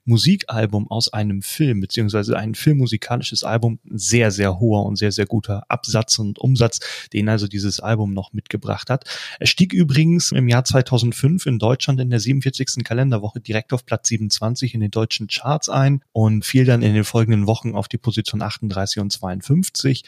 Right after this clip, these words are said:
Und in der siebten Kalenderwoche des Jahres zweitausendsechs erreichte das Album dann nochmal eine neue Wiederauferstehung und lag dann tatsächlich auf Platz fünfzehn und hat dann auch damit seine in Deutschland zumindest höchste Chartplatzierung hinter sich gehabt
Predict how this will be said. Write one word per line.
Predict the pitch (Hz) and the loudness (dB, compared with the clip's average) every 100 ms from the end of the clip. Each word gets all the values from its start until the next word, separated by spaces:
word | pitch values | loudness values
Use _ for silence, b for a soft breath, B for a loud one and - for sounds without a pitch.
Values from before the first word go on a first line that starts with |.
| B B B | B B B
Und | 104 | -6
in | 110 | 0
der | 107 | 2
siebten | 131 - 131 | 2 0 -2
Kalenderwoche | - 110 131 120 113 113 | 0 2 4 4 4 2
des | 107 | -4
Jahres | - 107 110 | -2 -2 -4
zweitausendsechs | - 101 - 101 98 113 - | -4 -4 -4 -6 -4 -4 -4
erreichte | 104 98 113 - 113 | -6 -4 -2 0 -2
das | 113 | -2
Album | - 117 127 131 127 - | 0 0 2 2 0 -2
dann | 107 107 | -2 0
nochmal | 113 - 113 107 110 113 - | 0 2 2 2 2 -2 -4
eine | 110 107 | -2 0
neue | 107 107 107 101 101 - | 0 0 0 0 -2 -4
Wiederauferstehung | 101 117 117 120 - 131 - 127 123 123 | -2 2 2 2 0 0 0 0 0 0
und | 123 104 104 B B B | -2 -6 -8 B B B
lag | 98 110 117 | 0 0 2
dann | 120 | 0
tatsächlich | 104 104 - 107 104 104 - | 0 -4 -2 -4 -2 -4 -4
auf | 101 | -8
Platz | - 104 - - | -6 -6 -6 -8
fünfzehn | - - 127 139 - - - 104 | -4 2 2 2 -2 -4 -2 -2
und | 98 | -2
hat | 98 - | -6 -6
dann | 101 | -6
auch | 98 101 | -4 -6
damit | - 104 107 - | -2 0 0 -2
seine | 104 101 98 B B | -2 0 -2 B B
in | 98 | -2
Deutschland | 104 120 127 123 | 2 2 2 0
zumindest | - 110 107 - | -2 -2 -2 2
höchste | 120 - - | 0 0 -4
Chartplatzierung | - 104 - 110 - 101 98 | -4 -4 -4 -8 -6 -4 -4
hinter | 90 107 107 | -4 -4 -2
sich | 95 - | -4 -8
gehabt | 92 95 - | -4 -4 -4